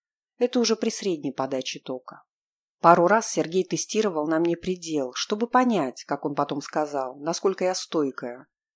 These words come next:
Я теряла сознание, не знаю, сколько он будет пытать меня сегодня и какой уровень тока решит подавать. Мой уютный подвал уже давно превратился из обычного помещения для насилия в настоящую камеру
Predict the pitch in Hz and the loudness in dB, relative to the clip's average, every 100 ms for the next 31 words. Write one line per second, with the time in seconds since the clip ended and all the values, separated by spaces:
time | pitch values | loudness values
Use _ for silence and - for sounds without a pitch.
0 | _ _ _ 175 190 - 175 165 156 - | _ _ _ -2 0 2 2 2 2 0
1 | 170 170 151 139 131 131 135 156 175 151 | -2 -2 -4 -6 -12 -16 -10 -4 -2 0
2 | 156 143 135 - - 269 254 226 196 202 | -2 -2 -6 -8 -2 0 2 -2 0 -2
3 | 185 180 - 185 - 180 170 - 170 170 | -2 -4 -2 -2 -2 -4 -4 -6 -8 -10
4 | 175 151 135 143 - 208 214 208 190 185 | -10 -8 -6 -6 2 2 2 0 0 -4
5 | - 185 196 175 - 175 - 170 175 175 | -4 -6 -6 -4 -4 -4 -8 -6 -6 -6
6 | 175 170 - _ _ _ _ _ _ _ | -12 -16 -20 _ _ _ _ _ _ _
7 | _ _ _ _ _ - 247 262 254 247 | _ _ _ _ _ 2 6 8 6 2
8 | 226 196 196 202 247 196 147 147 156 185 | 0 4 2 4 2 2 0 4 4 4
9 | 185 156 151 151 - 175 - 151 139 151 | -2 -2 0 -2 -2 -6 -4 -4 0 0
10 | 170 - 165 156 165 165 - 180 180 160 | 0 -2 -2 -2 0 0 0 -2 -2 -2
11 | 160 170 170 - 214 185 135 139 143 - | 0 0 -2 -4 -4 -4 -4 -6 -8 -4
12 | 202 202 - 143 - 139 139 139 131 | -4 -4 -6 -8 -4 -2 0 -2 -6